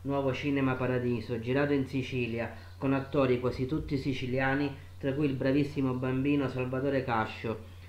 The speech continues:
A lui quindi venne conferito negli Stati Uniti l'ambito riconoscimento dell'Oscar per il migliore film straniero,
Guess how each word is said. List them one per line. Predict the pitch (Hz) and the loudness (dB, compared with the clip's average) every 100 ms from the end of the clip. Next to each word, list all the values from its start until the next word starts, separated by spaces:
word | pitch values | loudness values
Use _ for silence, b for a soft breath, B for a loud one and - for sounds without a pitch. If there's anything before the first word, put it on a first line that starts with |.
| B B B - | B B B -2
A | |
lui | 143 156 135 | 2 4 4
quindi | 143 135 135 | 4 4 4
venne | 139 139 | 6 4
conferito | 143 135 135 147 139 | 4 2 2 2 4
negli | 135 135 | 2 2
Stati | 135 147 139 | 2 0 0
Uniti | 139 143 127 | 0 0 0
l'ambito | 127 127 131 143 135 | 0 0 0 0 2
riconoscimento | 131 127 127 127 139 143 143 135 | 2 0 -2 -2 -2 0 0 0
dell'Oscar | 131 127 127 120 - 139 139 139 B B | 0 0 0 -2 -4 -2 -2 -4 B B
per | 131 | 2
il | 135 | 4
migliore | 135 135 151 143 | 4 4 6 4
film | 135 143 143 | 4 2 0
straniero, | 131 135 131 123 117 117 113 - | 0 -2 -2 -2 -2 -2 -6 -10